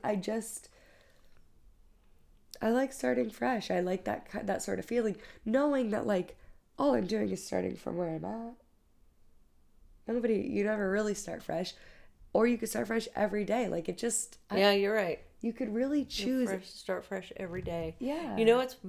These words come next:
Speaker 2: um, at the top of my resolution slash intention list?
Speaker 1: Give it to me.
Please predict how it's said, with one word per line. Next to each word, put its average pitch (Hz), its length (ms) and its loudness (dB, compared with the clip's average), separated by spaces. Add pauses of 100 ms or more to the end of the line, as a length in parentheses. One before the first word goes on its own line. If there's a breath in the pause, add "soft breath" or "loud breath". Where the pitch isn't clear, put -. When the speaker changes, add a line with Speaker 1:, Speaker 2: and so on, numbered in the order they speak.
(120)
Speaker 2:
um, 180 380 -2
at 190 160 -4
the 180 80 -10
top 175 300 -2
of 190 140 -6
my 185 440 -2
resolution 180 640 -4
slash 175 340 -4
intention 180 460 -8
list? 202 380 -8
Speaker 1:
Give 214 160 0
it 196 100 -8
to 175 140 -8
me. 165 220 -12